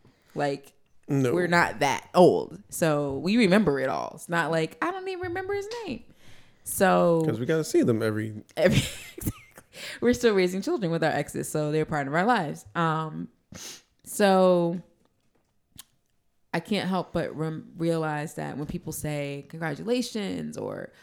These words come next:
Speaker 1: "Oh my gosh," or whatever people say, either on the phone or in person or on Zoom, whatever,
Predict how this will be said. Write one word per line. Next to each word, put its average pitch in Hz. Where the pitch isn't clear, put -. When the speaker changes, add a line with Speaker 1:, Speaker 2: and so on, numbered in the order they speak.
Speaker 1:
"Oh 170
my 160
gosh," 226
or 160
whatever 170
people 175
say, 160
either 156
on 151
the 151
phone 185
or 160
in 175
person 175
or 160
on 147
Zoom, 175
whatever, 165